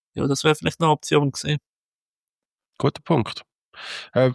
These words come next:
Speaker 2: von all diesen Spielern du sagst, es ist schwierig, zum Erkenntnis, ähm, irgendwie herauszufinden für, für die, die gekommen sind in der zweiten Halbzeit. Trotzdem, neben dem Dennis Z-,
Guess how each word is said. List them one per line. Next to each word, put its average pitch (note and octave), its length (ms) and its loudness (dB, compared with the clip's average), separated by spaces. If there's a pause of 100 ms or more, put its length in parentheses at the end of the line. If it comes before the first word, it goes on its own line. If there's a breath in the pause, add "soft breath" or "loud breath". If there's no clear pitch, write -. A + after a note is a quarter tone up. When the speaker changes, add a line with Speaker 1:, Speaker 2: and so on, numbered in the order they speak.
(420)
Speaker 2:
von D3 160 2
all D#3+ 220 6
diesen E3+ 220 6
Spielern F3+ 580 4 (480)
du D3+ 80 2
sagst, D3+ 300 4
es C#3+ 80 0
ist - 40 0
schwierig, D#3 340 2
zum D3 160 4
Erkenntnis, D3 920 2
ähm, C3+ 600 2
irgendwie C3+ 280 2
herauszufinden C#3 920 2
für, B2+ 320 2
für B2+ 140 -2
die, C3 100 4
die C3 60 6
gekommen C#3+ 320 4
sind D3 200 4
in C#3+ 80 2
der C#3 120 0
zweiten C#3 380 2
Halbzeit. C3+ 420 2 (520 loud breath)
Trotzdem, D#3+ 500 4
neben D3 220 4
dem D3 140 4
Dennis D3+ 340 4
Z-, - 220 2